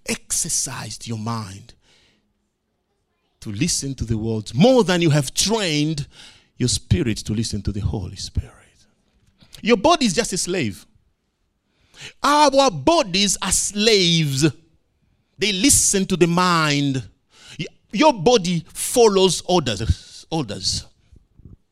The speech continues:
Whatever your mind tells, it does. You can discipline your body to follow orders. If you start to follow the body, no, no, I want to say something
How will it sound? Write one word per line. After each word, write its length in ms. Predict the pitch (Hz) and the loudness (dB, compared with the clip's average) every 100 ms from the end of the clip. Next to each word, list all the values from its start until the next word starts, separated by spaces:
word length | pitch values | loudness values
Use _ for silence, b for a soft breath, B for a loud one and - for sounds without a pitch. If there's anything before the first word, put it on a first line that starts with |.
| _ _ - b | _ _ -20 b
Whatever 260 | - 95 113 | -14 -8 -4
your 100 | 117 | -4
mind 280 | 120 123 120 | -4 -6 -6
tells, 640 | 160 190 202 196 - - _ _ _ | -4 -4 -6 -10 -14 -16 _ _ _
it 140 | - - | -20 -16
does. 400 | - - - - _ _ _ _ _ _ _ _ _ _ _ _ _ _ _ _ _ _ - | -14 -14 -16 -18 _ _ _ _ _ _ _ _ _ _ _ _ _ _ _ _ _ _ -18
You 100 | 120 | -12
can 300 | 139 117 98 | -8 -8 -6
discipline 600 | 220 - 208 - 202 196 | -6 -6 -8 -8 -6 -4
your 200 | 147 107 | -4 -4
body 500 | 101 135 92 90 b b b b - | -4 -6 -8 -16 b b b b -16
to 80 | 101 | -14
follow 600 | - - 165 131 113 - - | -12 -4 -2 -2 -4 -10 -10
orders. 500 | 107 98 - - - b b b _ _ b b b b - | -8 -8 -12 -16 -18 b b b _ _ b b b b -20
If 160 | 104 | -10
you 60 | 107 | -6
start 260 | - 143 | -2 -4
to 80 | - | -4
follow 500 | - - 208 190 180 - - | -8 -2 0 0 -2 -8 -10
the 140 | 120 | -8
body, 560 | 110 135 107 120 175 - _ _ _ _ _ _ _ B B B B - | -4 -4 -4 -6 -8 -12 _ _ _ _ _ _ _ B B B B -20
no, 160 | 80 | -16
no, 120 | 76 73 | -16 -14
I 100 | 85 | -12
want 180 | 92 90 | -12 -12
to 100 | - | -12
say 120 | 85 | -12
something 420 | - 85 - 85 | -14 -18 -18 -20